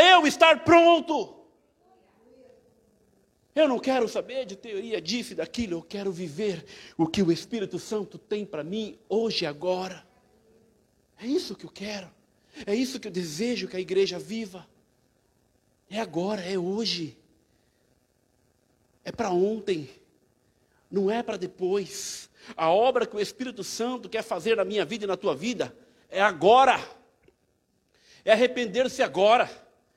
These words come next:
é fugir do pecado, dos maus caminhos, é pra ontem,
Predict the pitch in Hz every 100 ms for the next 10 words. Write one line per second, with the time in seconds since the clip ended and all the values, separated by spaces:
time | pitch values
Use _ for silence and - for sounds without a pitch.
0 | _ _ _ - 220 269 233 190 277 262
1 | 135 - - _ _ - - 233 - 220
2 | 247 214 190 190 220 262 - 208 180 254
3 | 269 202 - - 190 262 254 247 285 302
4 | 277 240 160